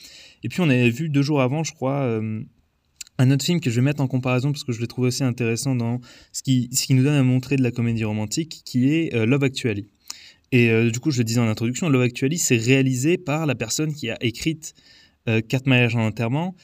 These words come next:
donc, euh, Richard, euh, Curtis. Et c'est très intéressant de voir que Quatre mariages et un enterrement et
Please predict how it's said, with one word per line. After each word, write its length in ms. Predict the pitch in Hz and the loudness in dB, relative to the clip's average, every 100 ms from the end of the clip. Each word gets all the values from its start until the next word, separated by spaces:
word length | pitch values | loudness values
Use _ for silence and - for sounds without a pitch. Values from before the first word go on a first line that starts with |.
| _ | _
donc, 240 | 113 101 - | -8 -4 0
euh, 600 | 104 104 101 101 101 101 82 - - - - | 0 0 -2 -4 -6 -8 -10 -12 -14 -16 -10
Richard, 440 | - 117 - 113 | -4 -2 2 2
euh, 240 | 104 98 95 | 0 -2 -6
Curtis. 520 | - 120 - 185 - - - - _ _ | -4 -4 -2 -2 -2 -6 -20 -20 _ _
Et 100 | 127 | 2
c'est 280 | 120 - 131 | 2 2 0
très 200 | 127 139 | 0 2
intéressant 320 | 131 123 123 | 2 2 0
de 80 | 160 | 0
voir 260 | 117 147 - | 0 -2 -2
que 260 | 143 143 | -2 0
Quatre 200 | 147 170 | 0 -2
mariages 200 | 170 151 | 0 0
et 40 | 135 | 2
un 40 | |
enterrement 500 | 127 131 123 139 135 | 0 0 -2 -2 -2
et 260 | 131 120 120 | 0 0 0